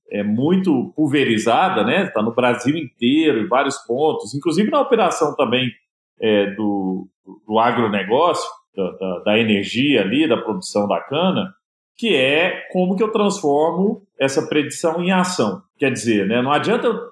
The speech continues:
trazer um Power B I e entregar pro cara lá no, no, no campo e falar, "Ó, faz os cruzamentos aí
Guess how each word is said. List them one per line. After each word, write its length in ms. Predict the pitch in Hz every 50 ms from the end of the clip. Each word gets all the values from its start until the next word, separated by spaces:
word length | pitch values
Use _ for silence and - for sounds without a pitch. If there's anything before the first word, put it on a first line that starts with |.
| _ -
trazer 400 | 170 147 131 127 127 139 139 135
um 340 | 123 120 123 123 117 110 107
Power 440 | - - 147 143 139 139 139 135 135
B 60 | 127
I 360 | 120 117 123 147 170 170 156
e 100 | 131 127
entregar 380 | 135 - 151 147 120 135 135 135
pro 180 | - 143 131 -
cara 320 | - 127 123 123 120 117
lá 260 | 113 113 113 113 113
no, 220 | 113 113 110 107 104
no, 240 | 104 107 110 110
no 180 | 110 - - - -
campo 420 | - 120 131 151 170 180 175 190
e 80 | 175 175
falar, 320 | - 156 143 143 139 127
"Ó, 260 | 123 131 127 113 - -
faz 240 | 131 147 170 165 180
os 100 | 170 -
cruzamentos 720 | - 160 156 143 156 147 131 127 135 143 139 - - 147
aí 580 | 131 123 123 123 135 151 170 180 190 190 185